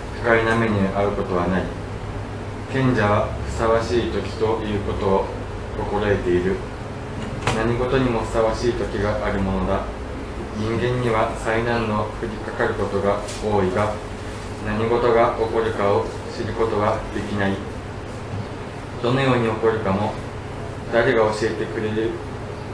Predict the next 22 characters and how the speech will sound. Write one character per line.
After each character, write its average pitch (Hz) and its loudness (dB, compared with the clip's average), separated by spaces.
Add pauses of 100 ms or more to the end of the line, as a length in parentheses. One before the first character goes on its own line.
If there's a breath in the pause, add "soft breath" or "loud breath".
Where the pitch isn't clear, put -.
(120)
誰 123 4
が 104 2
教 104 2 (140)
え 110 2
て - 0
く - -4
れ 110 4
よ 107 2
う - 0
か。 98 -2 (1040)
人 127 6
は 123 6 (420)
霊 120 6
を 113 6
支 - -6
配 107 0
で 95 0
き 87 -6 (100)
な 95 2
い。 98 2 (720)
霊 123 6
を 113 4